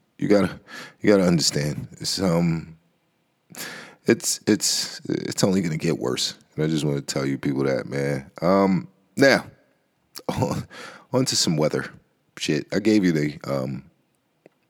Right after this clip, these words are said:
I, I guess it was the China flood, the South China Sea flooding.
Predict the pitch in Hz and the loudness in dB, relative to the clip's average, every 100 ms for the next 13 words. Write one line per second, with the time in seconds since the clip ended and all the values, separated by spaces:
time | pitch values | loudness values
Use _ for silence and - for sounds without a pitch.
0 | _ _ - 143 - - 117 120 120 - | _ _ -6 -4 -4 -2 2 6 4 4
1 | - - 73 - 69 - 90 - 104 - | -2 -2 -2 -2 -6 -2 0 2 2 2
2 | - 98 95 92 - - - - 101 87 | 0 2 2 0 -8 -20 -8 2 4 4
3 | - 95 85 73 | 2 4 4 0